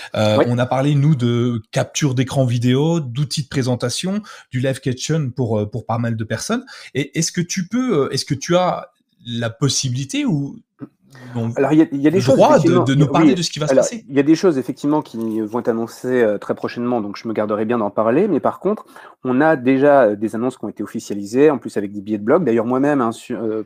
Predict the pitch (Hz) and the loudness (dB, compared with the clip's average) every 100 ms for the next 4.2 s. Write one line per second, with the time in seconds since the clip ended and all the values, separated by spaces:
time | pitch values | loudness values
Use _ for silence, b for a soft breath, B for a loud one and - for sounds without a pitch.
0 | - - 120 113 120 117 117 117 113 135 | -12 -4 -2 0 0 0 -2 -2 -2 -2
1 | 113 98 - 104 101 107 - 123 117 - | -2 -6 -8 -10 -10 -12 -10 -4 -4 -4
2 | 147 - 160 156 - B B B - 110 | -10 0 2 2 -2 B B B -2 0
3 | 104 - - 135 117 120 113 113 127 127 | 0 -2 -2 0 2 0 0 0 2 4
4 | 107 | 4